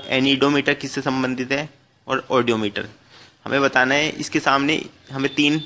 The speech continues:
विकल्प दे रखे हैं, तो हमें इनको connect करना है किससे कौन सा होगा। Option आपके सामने आ रहे हैं, A, B, सी और D। तो जैसा कि आपको दिख रहा है, जो हमारा सबसे पहले ओडोमीटर होता है,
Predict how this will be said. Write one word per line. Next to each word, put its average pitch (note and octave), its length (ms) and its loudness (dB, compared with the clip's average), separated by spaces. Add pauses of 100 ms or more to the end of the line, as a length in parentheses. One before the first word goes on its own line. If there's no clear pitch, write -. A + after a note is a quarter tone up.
विकल्प C3 260 0
दे C3 180 0
रखे B2+ 180 0
हैं, C3+ 60 -2
तो - 80 0
हमें C#3+ 160 0
इनको D3 280 -4
connect C3+ 360 0
करना C3 220 2
है C#3+ 80 4
किससे C#3+ 380 -2
कौन C3 240 2
सा C#3 120 0
होगा। C3+ 200 2 (600)
Option D3 300 0
आपके C3+ 240 2
सामने C3+ 300 4
आ B2+ 60 4
रहे B2+ 140 0
हैं, D#3 120 -4 (520)
A, C3+ 320 2 (420)
B, B2 320 0 (640)
सी C3+ 440 -2
और C3 180 0
D। A2 360 -2 (760)
तो C#3+ 120 2
जैसा C#3 340 2
कि C3+ 260 -2 (220)
आपको B2+ 280 0
दिख C#3 180 2
रहा C3 140 0
है, C#3 200 -4 (840)
जो C#3 180 2
हमारा C3+ 340 4 (520)
सबसे - 220 -8
पहले C#3+ 280 4 (320)
ओडोमीटर C#3 480 2
होता A2+ 240 2
है, D3+ 200 -2